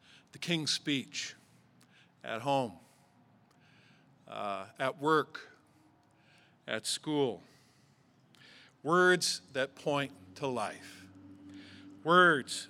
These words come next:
that proclaim the excellencies of Him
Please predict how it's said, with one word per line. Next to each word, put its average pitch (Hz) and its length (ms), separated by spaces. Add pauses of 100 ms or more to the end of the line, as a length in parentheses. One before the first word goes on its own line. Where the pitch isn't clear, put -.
that - 560
proclaim 151 640
the 139 160 (180)
excellencies 165 880
of 120 180
Him 127 300